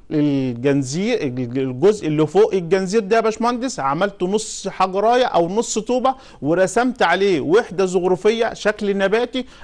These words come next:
او كتبت عليه ايه قرانيه، او كتبت عليه حديث استغليته،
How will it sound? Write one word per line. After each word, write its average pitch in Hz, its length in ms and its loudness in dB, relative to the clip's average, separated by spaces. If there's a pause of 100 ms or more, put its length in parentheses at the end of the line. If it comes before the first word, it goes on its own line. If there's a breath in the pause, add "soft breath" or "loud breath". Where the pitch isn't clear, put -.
(120)
او 208 160 2
كتبت 202 440 -2
عليه 160 540 2
ايه 208 240 4
قرانيه، 214 640 0
او 180 240 0
كتبت 196 400 -2
عليه 190 220 2
حديث 196 400 -4
استغليته، 196 640 0